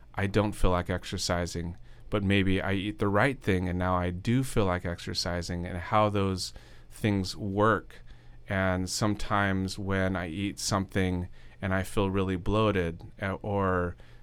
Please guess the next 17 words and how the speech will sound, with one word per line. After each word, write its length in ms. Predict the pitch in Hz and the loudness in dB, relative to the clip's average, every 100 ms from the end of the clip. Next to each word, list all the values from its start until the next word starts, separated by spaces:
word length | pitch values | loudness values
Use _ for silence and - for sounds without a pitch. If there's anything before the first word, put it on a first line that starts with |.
| - | -6
that 160 | 101 95 | -2 2
I, 460 | 90 87 87 98 - | 2 2 -2 -6 -8
um, 460 | 107 92 87 87 90 - - - - | -6 -6 -6 -8 -12 -18 -20 -18 -12
then 160 | - 101 | 0 2
I 120 | 98 | 2
eat 260 | - 107 101 | 2 0 2
something, 640 | 107 92 101 92 90 92 85 | 0 2 2 0 0 -4 -8
I 240 | 107 95 90 | -8 -6 -6
feel 560 | - 101 95 92 90 - | 0 2 2 0 -4 -2
energized 680 | 110 107 98 98 98 95 98 | 0 2 2 4 4 2 0
and, 220 | 92 92 | -2 -4
and 180 | 101 95 | -4 2
ready 200 | 101 95 | 2 2
to 80 | 98 | -2
go. 320 | - 123 113 | 0 2 4
Just 240 | 104 185 - | 2 6 8
being 340 | 226 196 | 8 6